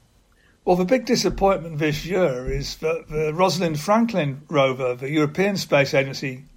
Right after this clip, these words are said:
lander on Mars, isn't going. Uh, this is because it was gonna be launched on a, a Soyuz Fregat,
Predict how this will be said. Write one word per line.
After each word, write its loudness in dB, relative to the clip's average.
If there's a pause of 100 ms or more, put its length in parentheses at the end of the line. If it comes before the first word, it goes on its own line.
(220)
lander 0
on -10
Mars, -4 (440)
isn't 4
going. 6 (180)
Uh, -4
this -2
is -4
because 0
it -6
was -8
gonna -2
be -2
launched 0
on 0
a, 0
a 2
Soyuz 2
Fregat, 2